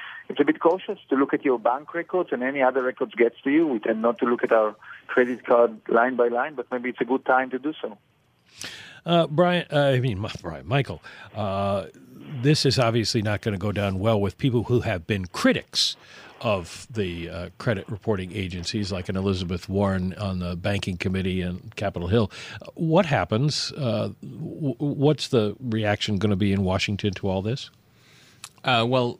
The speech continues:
Speaker 3: almost certainly this is gonna get the, um, lawmakers involved,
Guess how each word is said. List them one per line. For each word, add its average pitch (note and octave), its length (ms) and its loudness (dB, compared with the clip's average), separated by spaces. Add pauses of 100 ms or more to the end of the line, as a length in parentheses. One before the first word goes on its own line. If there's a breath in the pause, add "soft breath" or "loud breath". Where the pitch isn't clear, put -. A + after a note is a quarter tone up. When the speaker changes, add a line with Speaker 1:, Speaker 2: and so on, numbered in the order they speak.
Speaker 3:
almost B2 320 -2
certainly G2 320 0
this F2+ 220 -2
is E2+ 180 -6
gonna E2+ 460 -4 (100)
get - 220 -8
the, D#2+ 480 -2 (340)
um, D2+ 600 -6 (320)
lawmakers F2+ 500 -2
involved, D#2+ 800 -4